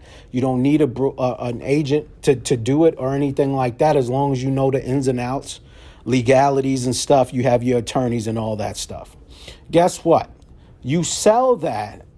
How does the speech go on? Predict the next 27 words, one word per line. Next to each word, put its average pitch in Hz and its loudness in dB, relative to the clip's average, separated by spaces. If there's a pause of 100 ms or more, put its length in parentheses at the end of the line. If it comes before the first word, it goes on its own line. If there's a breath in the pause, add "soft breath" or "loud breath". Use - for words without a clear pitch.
(460 loud breath)
but 147 -2
you 202 2
don't 190 4
get 165 4
a 147 0
six - 2
com-, 165 -2
you 156 -2
don't 185 2
get 185 2
a 165 6
six - -4
percent 151 -2
commission. 127 -4 (480 soft breath)
You 156 2
don't 190 6
even 185 2
get 185 4
a 180 4
three 240 2
percent 127 -2
commission. - -12 (380 soft breath)
You 170 4
don't 220 0
get 202 0
no 180 4
commission, 170 -2